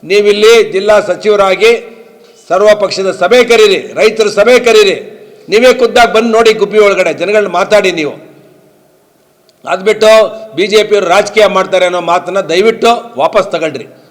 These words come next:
ನಾವ್ಯಾರು ರಾಜಕೀಯ ಮಾಡ್ತಿಲ್ಲ. ಮೀಡಿಯಾದವ್ರೇನು ರಾಜಕೀಯ ಮಾಡಿದ್ರ ಅಲ್ಲಿ? ವಾಸ್ತವ ಅಂಶನ ಹೇಳಿದ್ರು. ಪ್ರಿಂಟ್ ಮೀಡಿಯಾ ಇವತ್ತು, ಇಡೀ ಪ್ರಿಂಟ್ ಮೀಡಿಯಾ ಇವತ್ತು ಬರ್ದಿದೆ, ಮತ್ತೆ ಇಡೀ ದಿನ ದೃಶ್ಯ ಮಾಧ್ಯಮಗಳು ಕೂಡ ಇದನ್ನ ಪ್ರಸಾರ ಮಾಡಿದ್ದಾರೆ. ನಾವ್ಯಾರು ರಾಜಕೀಯ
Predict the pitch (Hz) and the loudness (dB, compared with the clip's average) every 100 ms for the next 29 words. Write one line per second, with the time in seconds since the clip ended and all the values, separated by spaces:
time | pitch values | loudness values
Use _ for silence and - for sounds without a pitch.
0 | _ - 147 156 170 196 202 185 185 - | _ -12 -4 0 2 4 2 2 -2 -2
1 | 185 175 160 156 151 117 - - - 185 | -2 0 -2 -2 -8 -8 -12 -20 -8 -2
2 | 208 202 196 190 175 175 175 185 165 156 | 2 2 2 0 0 -2 0 -2 0 -2
3 | 147 143 175 214 - - 156 196 202 208 | -2 -4 -2 -6 -8 -10 -2 -2 2 0
4 | 190 190 220 233 233 214 170 - - - | 0 0 0 2 0 0 -2 -8 -20 -4
5 | 233 269 247 247 240 226 214 202 - 147 | -2 -2 -2 -2 2 4 4 2 -2 -12
6 | - - - - 185 247 254 247 233 247 | -14 -20 -20 -12 -4 0 -2 -2 -6 -4
7 | 214 226 226 214 208 208 196 196 214 269 | -2 0 2 2 0 0 -2 0 0 0
8 | 269 - - - 220 - 233 208 269 247 | -2 -10 -18 -4 -2 0 0 2 0 0
9 | 240 254 247 - - - - - _ 147 | 0 2 0 -2 -14 -20 -20 -20 _ -8
10 | 214 208 233 208 208 202 202 196 196 196 | -6 -2 0 0 0 -2 -2 -4 -4 0
11 | 220 202 196 208 170 190 196 190 175 156 | 0 0 -2 -4 -4 -2 -2 -2 -4 -8
12 | 139 120 - _ _ _ _ _ _ 147 | -10 -12 -18 _ _ _ _ _ _ -10
13 | 151 170 196 214 220 202 196 196 190 | -4 0 4 4 4 2 0 -2 -4